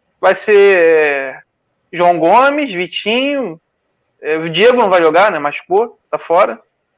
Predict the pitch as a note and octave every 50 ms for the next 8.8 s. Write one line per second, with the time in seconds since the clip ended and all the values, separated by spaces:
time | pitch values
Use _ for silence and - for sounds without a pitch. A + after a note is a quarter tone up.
0 | _ _ _ _ E3 E3 E3 F3 G3+ A3 G#3 - - A#3 A#3+ C4 C#4 C#4 C4 A#3+
1 | G#3+ F#3+ G3 F#3+ - F#3 E3 - F#3 F3 - F#3+ G3 _ _ _ _ _ _ _
2 | _ _ _ _ - - F#3 F#3 F3 - - G#3+ G3+ G3 F#3+ E3+ - - F3 E3+
3 | D#3+ D3+ C#3+ - - - - - - _ _ - - - D#3+ E3 D#3+ D#3+ D#3+ D#3
4 | D#3 D3+ D#3 D3+ E3 D#3+ E3 F3+ F3+ F3+ F#3 F3 E3 E3+ F3 G3+ G#3+ A#3 A#3 C4
5 | C#4+ C#4 C4+ D4 - _ A#3+ A3 G#3+ G#3+ A3 G#3+ A3 A#3 B3 A#3+ - A3+ G3+ G3+
6 | A3+ B3 B3 - - _ _ _ _ _ B3 A#3+ B3 A#3+ A#3 A3+ A3 - - -
7 | G3 E3 E3 E3 F#3+ G#3+ A3 - F3 - E3 D#3+ E3+ F#3+ F#3+ - A3 G3+ G3+ G3+
8 | G#3+ G3+ G#3+ A#3+ A#3+ - B3 - - C3+ - E3 D#3 D#3 D3+ -